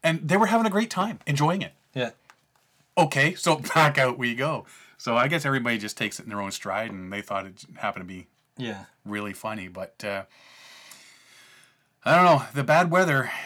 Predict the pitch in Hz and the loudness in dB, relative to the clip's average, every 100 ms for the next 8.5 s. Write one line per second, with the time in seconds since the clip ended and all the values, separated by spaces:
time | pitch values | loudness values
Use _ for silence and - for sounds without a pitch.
0 | - - - - - - 139 127 147 226 | -12 -14 -14 -14 -14 -10 -8 -4 -2 -2
1 | - 208 185 208 - 240 165 147 139 107 | -4 -4 -2 -2 -2 -4 -2 0 -2 -6
2 | 104 135 156 165 175 185 196 196 160 170 | -8 -6 -4 -2 0 2 0 0 -2 -2
3 | - 202 175 165 - 143 139 156 147 - | -2 -6 -6 -8 -6 -6 -4 -6 -8 -8
4 | 156 160 147 117 127 - 110 101 107 139 | -10 -10 -10 -8 -8 -8 -12 -10 -10 -10
5 | - 143 151 147 151 147 147 139 160 175 | -6 -4 -4 -8 -6 -4 -4 -6 -8 -10
6 | _ 107 92 92 - - 156 147 175 170 | _ -8 -4 -4 -8 -10 -8 -4 -4 -2
7 | 165 160 151 175 147 156 156 - - - | -2 -2 -2 0 0 -2 -8 -8 -6 -4
8 | 190 180 143 123 | -4 -2 -2 -2